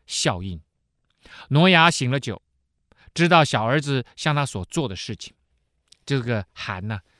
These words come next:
就是这个小儿子啊，好，那知道儿子，小儿子怎么样？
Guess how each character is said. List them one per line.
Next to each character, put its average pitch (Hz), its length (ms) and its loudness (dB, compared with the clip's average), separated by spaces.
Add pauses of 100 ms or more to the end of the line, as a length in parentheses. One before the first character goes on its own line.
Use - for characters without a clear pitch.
(160)
就 127 100 -6
是 117 60 -4
这 117 100 -8
个 113 60 -6
小 78 200 -10
儿 85 140 -10
子 90 180 -16
啊， - 80 -18 (380)
好， 82 240 -20 (400)
那 85 220 -8
知 110 160 -8
道 101 140 -2
儿 113 260 -6
子， - 120 -20
小 107 200 -8
儿 113 120 -2
子 120 120 -4
怎 101 100 -6
么 101 60 -4
样？ 113 200 -2